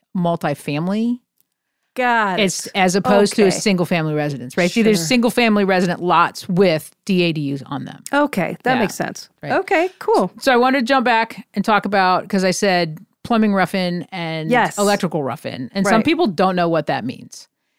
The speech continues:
Speaker 1: So there's, there's actually three parts. When, when building a house like this, there's, there's three parts to those things. And it's, one is the groundwork,
Speaker 2: Mm-hmm.
Speaker 1: right? There's plumbing groundwork, we'll call it. And then there's plumbing rough-in.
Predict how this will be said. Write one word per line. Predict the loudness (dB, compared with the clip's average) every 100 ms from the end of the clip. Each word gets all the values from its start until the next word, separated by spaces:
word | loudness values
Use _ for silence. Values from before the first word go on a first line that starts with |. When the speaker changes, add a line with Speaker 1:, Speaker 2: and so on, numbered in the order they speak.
| _ _ 0
Speaker 1:
So | 2
there's, | 2 0
there's | 0 0 2
actually | 0 0 -2
three | -2 -6 -2 -2
parts. | 0 -2 -2
When, | -4 -2
when | -2 0
building | -2 -2 -2
a |
house | -2 -4 -6 -14 -12
like | -6 -6 -6
this, | -8 -6 -6
there's, | -4 -4
there's | -4 -6
three | -2 -2
parts | 0 2 0 -2
to | -4
those | 0 0 2 0 -4
things. | -6 -6 -4 -6
And | -4
it's, | -6 -8 -16
one | -6 0 2
is | 0
the | -2
groundwork, | -4 -2 -4 -6 -10 -14 -16 _ -4
Speaker 2:
Mm-hmm. | 0 2 2 2
Speaker 1:
right? | 0 -4
There's | -6
plumbing | -4 -4 -2 -4
groundwork, | -6 -6 -6 -8 -12 -14
we'll | -18
call | -10 -8 -6
it. | -6
And | -6 -4
then | -2
there's | -2 -4 -8
plumbing | -6 -2 -2 -2 -6 -10 _ -6
rough-in. | 0 0 0 -8 -8 -10